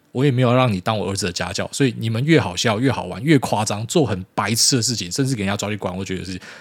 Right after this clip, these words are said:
赞，然后帮你按一个赞。所以重点就是我要有那种被娱乐到的一个感觉啦。所以我就可以非常理解，哦，那个肖董，就是他在他脸书上有发一个那种公开声明，就是他讲的那种我是完全可以理解，因为他可能真的没有想这么多，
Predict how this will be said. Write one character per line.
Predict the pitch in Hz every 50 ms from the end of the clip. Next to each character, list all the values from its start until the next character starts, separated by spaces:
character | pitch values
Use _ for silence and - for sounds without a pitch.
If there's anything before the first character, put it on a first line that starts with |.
| - _ _
赞， | - 170 139 104 92 - -
然 | - 98
后 | 92
帮 | - 110 98
你 | 101
按 | 104
一 | 95
个 | 95
赞。 | 92 - 95 95 - - - - - _
所 | - - 165
以 | 143 131 131 - _
重 | - 214 185 156
点 | 127 127
就 | 135
是 | 131 143 135 127 127 -
我 | 120 117
要 | 131 151
有 | 139 110 98
那 | 113 117
种 | 101 90 -
被 | 143 123
娱 | 117 101 107 101 110
乐 | 120 120 110
到 | 104 - 113 92
的 | 85 90
一 | 90 92
个 | 90
感 | - - - 185
觉 | - - -
啦。 | - - - - - - - - -
所 | - 208
以 | 180
我 | 156
就 | 185
可 | 175 - 170
以 | 147 131
非 | 123 - - 156
常 | 147 135 131 127
理 | 117 120 143
解， | 135 - 120 107 98 95
哦， | 101 92 98 95 95
那 | 110 117
个 | 104 107 104 101 101 98 - - -
肖 | - - - - 135 139
董， | 131 113 85 90
就 | 92 110
是 | 127 127
他 | 120 - 131 127 120 120 123
在 | 120 - 135 127 117 110 101 98 - - - _ _ _
他 | - 123 123
脸 | 120 104 95
书 | 107
上 | 117 120
有 | 98 92
发 | - - 117 110 104
一 | 98
个 | 92 - 101 95
那 | 95 104 107
种 | 101 92 -
公 | 113 110
开 | 107 110 104
声 | 104 101 95
明， | 90 87
就 | 92 123
是 | 123
他 | 139 160 160
讲 | 156 107 110
的 | 123
那 | 120 117
种 |
我 | 104 101
是 | 117
完 | 107 104
全 | 104 101
可 | 101
以 |
理 | 95 87
解， | 82 92
因 | 147
为 | 185
他 | 202
可 | -
能 | 151 127
真 | 131 151
的 | 131 110
没 | 110
有 | 110
想 | 110 - 95 90
这 | 87 90
么 | 87
多， | 82 -